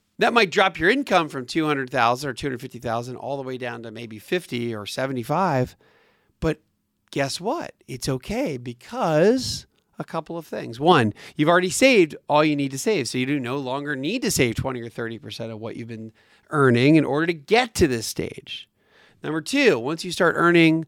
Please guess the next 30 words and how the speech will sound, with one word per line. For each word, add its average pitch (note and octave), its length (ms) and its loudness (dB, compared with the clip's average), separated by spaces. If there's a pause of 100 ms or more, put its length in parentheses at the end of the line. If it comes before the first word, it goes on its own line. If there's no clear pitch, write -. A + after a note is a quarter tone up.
(140)
a D3 80 4
lower F3 500 6
adjusted D#3+ 460 -2
gross C3+ 300 -2
income, D#3+ 440 0
your F#3 140 -2
tax A#3+ 440 -2
rate B2+ 200 -2
goes B2 240 -8
down A#2 260 -8
as C#3 120 -12
well. A3 480 -6 (1000)
Maybe A#3+ 320 2
this F#3+ 240 -2
new, F3 680 0 (640)
more D3+ 200 -4
modest D#3 460 0
amount C3+ 200 4
of B2 80 4
income B2+ 640 4
that B2 240 -4
in C#3 180 -4
this C3 180 -8
period D3+ 460 0
of B2+ 120 0
time B2+ 320 -2
called A#2+ 260 -2
a G#2 40 -8
gray B2 360 0
zone G#2 460 -2